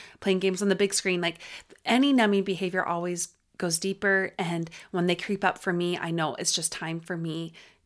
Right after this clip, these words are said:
to take stock of what's going on in my life and treat myself with gentleness, but also work through this in a new way. And the one I always come back to, Amy, is the same thing. I just take a deep breath and I ask myself,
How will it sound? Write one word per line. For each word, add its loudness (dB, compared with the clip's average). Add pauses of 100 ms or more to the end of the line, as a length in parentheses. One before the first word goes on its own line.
(100)
to -2 (120)
take -6
stock 2
of -6
what's -6
going -6
on -4
in -8
my -6
life -8 (320)
and 0
treat -2
myself -4
with -4
gentleness, -4
but -6
also -2
work -6
through -8
this -2
in -4
a -2
new -2
way. -4
And -2
the -2
one 0
I 2
always 0
come -2
back -2
to, -6
Amy, 0 (540)
is 0
the 2
same 0
thing. -8 (280)
I -6
just -6
take -4
a -4
deep -10
breath -2
and -2
I -2
ask -2
myself, -2